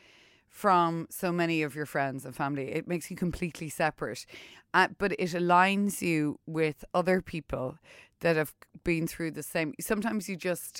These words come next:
you can be out with a group of friends, they're your best friends, but there's something inherently lonely inside you because you, you are now different.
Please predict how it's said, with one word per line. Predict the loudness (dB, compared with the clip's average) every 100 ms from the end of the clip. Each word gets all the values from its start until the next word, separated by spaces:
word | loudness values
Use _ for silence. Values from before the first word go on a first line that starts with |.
| -14
you | -12
can | -4
be | 0
out | 0
with | -2 -6
a |
group | -4 -6 -6
of | 0
friends, | 4 4 4 0 -4 -8 -18 -20 _ _
they're | -6
your | -2 0
best | 6 6 4 0
friends, | 2 4 2 0 -6 -12 -20 -20 -20 -20 _ _ _ _
but | 2 2 2 _ _
there's | -4 -2
something | -2 0 0 0 -2
inherently | -4 0 0 0 -2 -4 0
lonely | 2 2 2 0 0 -2
inside | -4 -2 2 2 2 -2
you | -4 -4
because | -10 -2 0 2 -2 -8 -14 _ _ _ _
you, | -6 -4 -6
you | -4 -2 -2 -4
are |
now | -2 -2 -2
different. | -6 -6 -8 -10 -14 -20